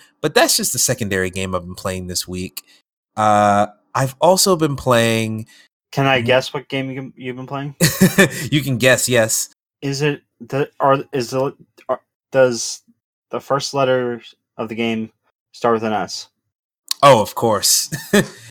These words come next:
Speaker 2: That
Speaker 1: Ye-
Speaker 2: means you've been playing Shadow Warrior two.
Speaker 1: Hell yeah, I have. I've been playing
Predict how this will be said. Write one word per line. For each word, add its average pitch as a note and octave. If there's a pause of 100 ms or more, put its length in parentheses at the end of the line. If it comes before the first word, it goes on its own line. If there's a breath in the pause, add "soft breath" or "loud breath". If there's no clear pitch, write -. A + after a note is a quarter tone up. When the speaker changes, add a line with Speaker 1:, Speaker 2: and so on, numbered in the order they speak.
(500)
Speaker 2:
That F3
Speaker 1:
Ye- A#2+
Speaker 2:
means C#3
you've D#3
been E3+
playing D3
Shadow D#3
Warrior F3+
two. F#3+ (320)
Speaker 1:
Hell C3
yeah, G3
I F3
have. B2+ (440 soft breath)
I've E3+
been E3+
playing B2